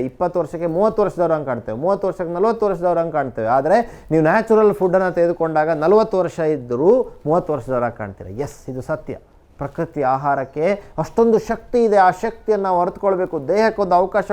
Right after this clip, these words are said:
ಕೊಡಬೇಕು. ದೇಹ ಮುಖದ ಮೇಲಿರುವ ಕಪ್ಪು ಕಲೆಗಳನ್ನು ಕಡಿಮೆ ಮಾಡ್ಕೊಳ್ಳುತ್ತೆ ನಾವು ಅವಕಾಶ ಕೊಟ್ಟಾಗ.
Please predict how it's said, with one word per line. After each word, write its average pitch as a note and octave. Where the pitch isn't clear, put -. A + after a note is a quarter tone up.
ಕೊಡಬೇಕು. E3
ದೇಹ F3+
ಮುಖದ F#3
ಮೇಲಿರುವ F#3
ಕಪ್ಪು F3
ಕಲೆಗಳನ್ನು F3
ಕಡಿಮೆ G3+
ಮಾಡ್ಕೊಳ್ಳುತ್ತೆ F3
ನಾವು D#3+
ಅವಕಾಶ D3+
ಕೊಟ್ಟಾಗ. A#2+